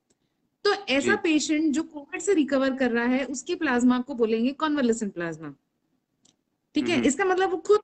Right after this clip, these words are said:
Speaker 1: तो COVID के बाहर आ गया, recover कर रहा है और उसके plasma में अभी उसके plasma की इंपॉर्टेंस क्या है। अब
Speaker 2: जी।
Speaker 1: देखिए, समझिए,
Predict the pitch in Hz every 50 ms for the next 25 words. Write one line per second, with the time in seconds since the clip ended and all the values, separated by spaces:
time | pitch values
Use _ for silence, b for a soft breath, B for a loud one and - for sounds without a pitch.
0 | _ - - - 370 349 359 330 269 339 277 320 302 285 285 - 220 214 202 226
1 | 240 302 330 381 403 359 269 254 247 254 294 269 277 285 277 - 285 254 254 269
2 | 302 311 330 349 370 440 440 - _ 269 294 - - 302 - - 370 370 302 320
3 | 269 254 254 247 254 262 269 254 277 320 349 311 262 240 311 339 330 - 277 -
4 | - - 330 294 311 269 254 269 269 277 277 320 330 302 320 247 240 233 285 294
5 | 285 - - 285 240 214 208 202 160 131 _ _ _ _ _ _ _ _ _ _
6 | _ - - _ _ _ _ _ _ - - 247 220 277 277 262 233 262 339 330
7 | 330 294 277 269 254 302 311 330